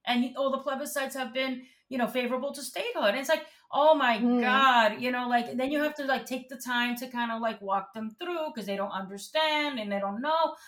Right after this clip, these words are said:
Speaker 1: about the local dynamics. And then, like, when you start, and then you say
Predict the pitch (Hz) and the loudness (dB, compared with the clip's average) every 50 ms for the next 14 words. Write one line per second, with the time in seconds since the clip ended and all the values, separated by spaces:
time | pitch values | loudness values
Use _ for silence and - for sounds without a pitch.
0 | - _ - 233 220 214 214 208 202 202 196 208 202 180 202 196 214 247 277 285 | -20 _ -6 -2 -2 -2 -2 -2 -2 -4 -4 -6 -6 -6 -4 -4 -4 -4 -2 -2
1 | 285 285 277 277 277 269 - 247 240 247 247 254 240 240 233 233 233 226 - - | -2 -2 -2 -4 -6 -6 -6 -6 -6 -4 -4 -4 -6 -6 -4 -6 -6 -6 -4 -4
2 | 269 262 226 208 214 220 196 - - 302 294 269 254 254 - | -2 -2 -2 -2 -4 -4 -6 -4 0 2 2 2 2 0 -6